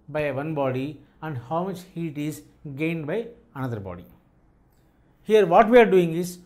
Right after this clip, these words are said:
we are trying to measure the amount of heat lost by a hot body or the amount of heat gained by a cold body,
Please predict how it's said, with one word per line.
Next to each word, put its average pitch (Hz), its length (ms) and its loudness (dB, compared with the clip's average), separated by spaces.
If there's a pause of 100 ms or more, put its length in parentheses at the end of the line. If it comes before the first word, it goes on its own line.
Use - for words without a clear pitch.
(120)
we 175 100 0
are 180 140 2
trying 214 460 2
to 226 280 -2
measure 143 880 2 (200)
the 160 120 0
amount 202 320 -4
of 196 180 -4
heat 196 280 -8
lost 185 340 0
by 175 220 -4 (320)
a 131 60 -12
hot 139 260 -2
body 127 420 -4 (220)
or 147 160 -4
the 143 100 -6
amount 156 280 -6
of - 160 -8
heat 156 400 -10
gained 165 300 -4
by 165 200 -8 (140)
a 165 80 -12
cold 135 280 -8
body, 87 220 -16